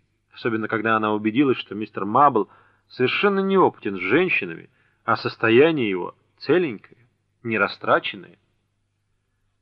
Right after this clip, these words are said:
Для Энни Мабл мадам Коллинз была подарком судьбы. Она предложила ей свою дружбу,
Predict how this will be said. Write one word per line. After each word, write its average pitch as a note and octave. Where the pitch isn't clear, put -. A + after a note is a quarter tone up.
Для A2
Энни D#3
Мабл A#2
мадам B2
Коллинз D3+
была C3
подарком A2+
судьбы. E2+
Она D3+
предложила D3
ей C#3
свою C3
дружбу, C3